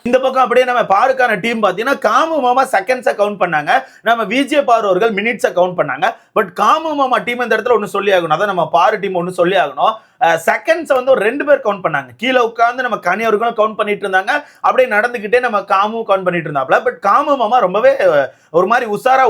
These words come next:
ஓடிக்கிட்டே இருந்தாலுமே அவர் மைண்டுக்குள்ள பக்காவா அதை கவுண்ட் பண்ணிட்டு இருந்தாப்ல. But இருந்தாலுமே ஃபர்ஸ்ட் ஸ்டார்டிங்ல பார்க்கும்போது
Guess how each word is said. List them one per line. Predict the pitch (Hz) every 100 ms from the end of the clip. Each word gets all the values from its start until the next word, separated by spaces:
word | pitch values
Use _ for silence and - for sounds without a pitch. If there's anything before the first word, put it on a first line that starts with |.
| 196
ஓடிக்கிட்டே | 247 247 220 262
இருந்தாலுமே | 226 214 175 156 180
அவர் | 170 170
மைண்டுக்குள்ள | 170 277 302 254 254
பக்காவா | 190 - 220 233
அதை | 208
கவுண்ட் | 180 190 185
பண்ணிட்டு | 185 170
இருந்தாப்ல. | 151 127 156 208 - -
But | 175
இருந்தாலுமே | 233 285 302 269 285 262
ஃபர்ஸ்ட் | 220 220 -
ஸ்டார்டிங்ல | 214 254 277 247
பார்க்கும்போது | 208 202 185 170 190